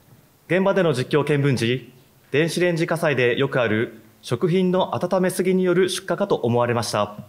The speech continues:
しかし、電子レンジ使用者からの聴取内容と電子レンジの使用状況から、ただの電子レンジ火災とは何か違う、ある違和感を覚えました。この違和感を払拭するために、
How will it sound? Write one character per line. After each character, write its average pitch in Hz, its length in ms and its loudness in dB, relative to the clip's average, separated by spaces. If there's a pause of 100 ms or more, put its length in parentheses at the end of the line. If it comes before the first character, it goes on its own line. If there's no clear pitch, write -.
(920)
し - 120 -12
か 196 80 0
し、 147 340 -4 (600)
電 147 140 2
子 160 120 -4
レ 175 80 2
ン 156 80 2
ジ 135 80 0
使 151 140 -2
用 165 100 2
者 147 100 -4
か 127 120 -2
ら 113 60 0
の 127 220 2
聴 151 200 0
取 151 140 -2
内 151 200 0
容 113 100 2
と 113 340 -2 (240)
電 143 160 2
子 156 140 -4
レ 165 60 2
ン 160 40 0
ジ 117 120 -2
の 123 100 0
使 - 140 -4
用 156 120 2
状 160 120 0
況 139 180 0
か - 80 -4
ら、 117 320 -2 (320)
た 165 120 -2
だ 160 100 2
の 117 120 2
電 139 220 0
子 160 100 -2
レ 156 100 2
ン 156 60 2
ジ 156 100 -2
火 160 100 0
災 131 200 0
と 131 80 0
は 131 200 2
何 156 220 0
か 156 80 0
違 135 160 -2 (140)
う、 131 140 -6 (240)
あ 151 100 0
る 151 280 2
違 120 80 0
和 185 120 4
感 170 220 0
を 180 140 2
覚 123 140 2
え - 20 2
ま 120 80 0
し - 80 -4
た。 107 280 -2 (1700)
こ 175 140 -2
の 190 260 2
違 156 60 0
和 220 120 2
感 175 220 2
を 151 100 2
払 135 240 0
拭 - 60 -10
す - 80 -6
る 143 80 0
た 139 100 -2
め 135 100 0
に、 120 360 -4